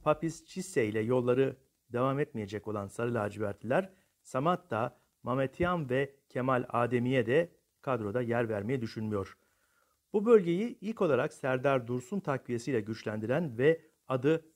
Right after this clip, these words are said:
Vedat Muriç, Edin Dzeko, Marko Arnautovic ve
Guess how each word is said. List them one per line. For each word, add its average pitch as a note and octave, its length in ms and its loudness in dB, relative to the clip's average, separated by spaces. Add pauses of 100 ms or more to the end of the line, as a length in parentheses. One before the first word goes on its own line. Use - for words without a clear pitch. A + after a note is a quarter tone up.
Vedat A#2 340 -2
Muriç, C#3 440 -4 (300)
Edin A#2+ 260 -4
Dzeko, C#3 600 0 (500)
Marko B2+ 540 -2 (100)
Arnautovic A#2+ 720 0 (420)
ve A#2 160 -4